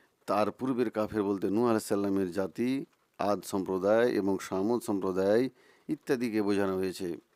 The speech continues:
এদের আল্লাহ তাআলা যেহেতু বলেছেন আমাদের কোরআনের মধ্যে তাদের কাহিনী, তাদের করুণ পরিণতি, তাদেরও কথা এখানে বলা হচ্ছে যে যাদেরকে তাদের কুফরি ও অবাধ্যতার কারণে দুনিয়াতে আযাব দিয়ে ধ্বংস ও নিশ্চিহ্ন করে দেওয়া হয়েছে।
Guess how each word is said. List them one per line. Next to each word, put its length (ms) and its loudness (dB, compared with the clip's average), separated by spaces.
এদের 340 -2
আল্লাহ 200 -4
তাআলা 220 -2
যেহেতু 340 -2
বলেছেন 520 0
আমাদের 380 -2
কোরআনের 320 2
মধ্যে 440 -2
তাদের 340 -4
কাহিনী, 600 -2
তাদের 340 -2
করুণ 380 -2
পরিণতি, 640 0
তাদেরও 460 -4
কথা 260 -8
এখানে 260 -6
বলা 200 -2
হচ্ছে 440 -6
যে 140 -6
যাদেরকে 420 0
তাদের 320 -2
কুফরি 520 0
ও 140 0
অবাধ্যতার 580 0
কারণে 540 0
দুনিয়াতে 600 2
আযাব 300 -2
দিয়ে 340 -2
ধ্বংস 540 -2
ও 320 2
নিশ্চিহ্ন 580 -2
করে 200 -2
দেওয়া 220 0
হয়েছে। 520 -4